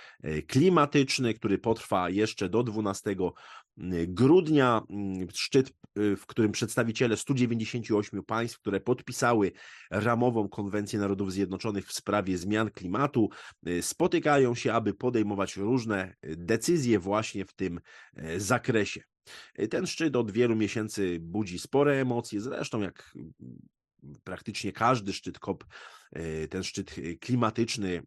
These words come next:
mm, różnego rodzaju kontrowersje wzbudza. Tutaj oczywiście dodatkowe emocje wywołuje fakt, że,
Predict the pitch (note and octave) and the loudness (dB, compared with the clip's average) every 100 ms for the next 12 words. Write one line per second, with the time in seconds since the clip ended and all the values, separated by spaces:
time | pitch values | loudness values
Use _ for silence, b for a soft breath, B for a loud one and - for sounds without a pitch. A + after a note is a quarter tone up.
0 | - D#2+ E2 D#2+ F2 A2 A#2 C#3 B2 G#2+ | -14 -14 -12 -6 0 2 4 6 6 4
1 | G2 G2 - G2+ G#2+ G2 G2 - E2 F2 | 4 0 -2 -6 -4 -2 -4 -4 -6 -6
2 | G#2 E3 C#3 G2+ G2 F#2+ F#2 F2 G2 - | 0 2 4 2 0 -2 -2 -4 -10 -10
3 | F2+ F2+ - A2 G2+ F#2 F#2+ G#2 - G2+ | -4 -4 -2 -2 0 0 0 -2 0 -4
4 | - B B E2+ A#2+ A#2 A#2+ A#2+ G2+ - | -4 B B 0 4 6 6 6 2 2
5 | A2+ A2 G2 F2 F#2 F#2 | 0 0 -4 -6 -4 -4